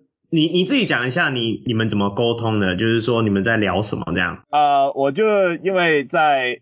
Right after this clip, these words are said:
Speaker 2: 看比赛的时候就发现他们
Speaker 1: 是。
Speaker 2: 连续三个回合，他们，他们都在打一个 flex 的战术。然后
Speaker 1: 嗯。
Speaker 2: 刚好就是说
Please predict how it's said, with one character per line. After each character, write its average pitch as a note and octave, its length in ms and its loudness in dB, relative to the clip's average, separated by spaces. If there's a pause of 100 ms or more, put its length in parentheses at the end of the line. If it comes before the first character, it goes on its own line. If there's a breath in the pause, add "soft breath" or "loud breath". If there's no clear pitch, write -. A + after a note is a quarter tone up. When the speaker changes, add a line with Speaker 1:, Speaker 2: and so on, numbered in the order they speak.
Speaker 2:
看 D#3 240 -4
比 A#2 120 -2
赛 C3 240 2
的 A#2+ 60 -4
时 A#2+ 140 -8
候 A#2 180 0
就 A2 280 0
发 A#2+ 220 0
现 A2+ 300 -4
他 A#2+ 180 -2
们 A2 120 -2
Speaker 1:
是。 F#2 300 -2
Speaker 2:
连 B2 240 0
续 D3 180 -2
三 C#3 300 -2
个 B2 180 0
回 F#2+ 280 -2
合， G2+ 200 -2
他 B2+ 120 -6
们， G#2+ 220 -6
他 B2 140 -2
们 A2+ 120 -4
都 A#2+ 180 0
在 C#3+ 180 0
打 F#2 180 -6
一 F#2 60 -2
个 G#2+ 120 0
flex - 360 -4
的 F#2 100 -10
战 F#2 260 -4
术。 F2 260 -6 (360 loud breath)
然 C3 200 2
后 D3 200 2
Speaker 1:
嗯。 C3 400 0 (120)
Speaker 2:
刚 F3 320 0
好 A2 340 -2
就 B2 200 -4
是 B2 260 0
说 A#2 560 0